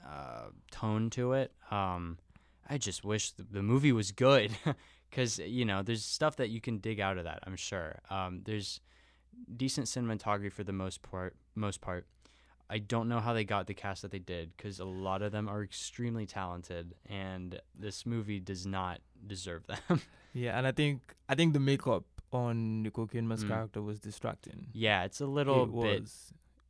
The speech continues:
Speaker 2: It's, it's a bit much.
Speaker 1: Mm-hmm.
Speaker 2: And then there's a character here called Silas. I think
Speaker 1: Yeah.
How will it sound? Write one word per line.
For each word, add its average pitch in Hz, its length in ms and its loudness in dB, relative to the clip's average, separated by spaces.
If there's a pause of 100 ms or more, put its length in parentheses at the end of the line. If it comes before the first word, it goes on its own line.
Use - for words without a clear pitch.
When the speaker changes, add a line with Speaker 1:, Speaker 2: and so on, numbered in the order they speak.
(120)
Speaker 2:
It's, 170 220 2
it's 175 240 0
a 160 60 2
bit 147 200 6
much. 110 380 -4
Speaker 1:
Mm-hmm. 104 400 -4
Speaker 2:
And 135 160 0
then 139 460 4
there's 135 180 4
a - 40 -2
character 147 440 8
here 117 540 2
called 113 600 2 (280)
Silas. 117 840 0 (1080)
I 123 80 2
think 139 260 2
Speaker 1:
Yeah. - 100 -4